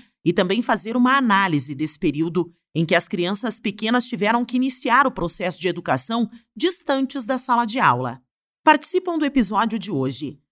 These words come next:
a Beatriz Abuchain, gerente de Relações Institucionais e Governamentais da Fundação Maria Cecília Souto Vidigal. Esta é a instituição responsável por escolher os cem melhores educadores do Brasil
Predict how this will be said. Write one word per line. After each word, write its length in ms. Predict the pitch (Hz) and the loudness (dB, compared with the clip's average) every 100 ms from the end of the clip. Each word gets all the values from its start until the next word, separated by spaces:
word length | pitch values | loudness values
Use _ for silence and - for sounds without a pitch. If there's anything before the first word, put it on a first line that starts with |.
| - | -2
a 80 | 143 | 2
Beatriz 540 | 180 160 - 240 254 | 2 2 0 -2 -2
Abuchain, 580 | 190 214 - 147 165 240 | -2 -4 -2 -4 -2 -2
gerente 420 | 208 160 180 233 | -2 -4 -6 -8
de 120 | 175 | -6
Relações 680 | 170 170 170 - 185 208 202 | -4 0 0 -2 -4 -4 -2
Institucionais 960 | 269 - 294 254 - 170 147 185 214 - | -2 -4 -4 -4 -2 0 2 2 -2 -4
e 80 | 220 | -6
Governamentais 1040 | 180 277 302 277 262 240 170 180 196 208 | 0 0 2 0 0 0 -2 0 0 0
da 100 | - | -4
Fundação 520 | 160 196 175 - 208 220 | -4 -4 -2 -2 -4 -2
Maria 360 | 202 190 233 | -2 -2 -2
Cecília 460 | 226 180 - 233 214 | -2 -2 -4 -4 -4
Souto 440 | - 240 233 240 | -4 -6 -4 -4
Vidigal. 720 | 202 220 208 175 190 202 - _ | -2 -2 -2 4 4 4 -4 _
Esta 360 | - 175 - 208 | 2 2 2 0
é 20 | |
a 60 | 202 | 0
instituição 640 | 208 - 214 214 - 208 | -2 -4 -4 -4 -2 -2
responsável 680 | 220 214 196 160 175 208 262 | -2 -4 -4 0 0 2 0
por 140 | 247 | 0
escolher 460 | 233 - 220 185 185 | -2 -2 -2 0 0
os 120 | 165 | -2
cem 360 | - - 262 392 | -2 -2 -4 -2
melhores 540 | 440 262 214 240 269 | 2 4 6 4 0
educadores 560 | 233 233 226 160 190 202 | -4 -2 -2 0 -2 -2
do 80 | 180 | 0
Brasil 500 | 160 135 175 214 | 0 0 0 -4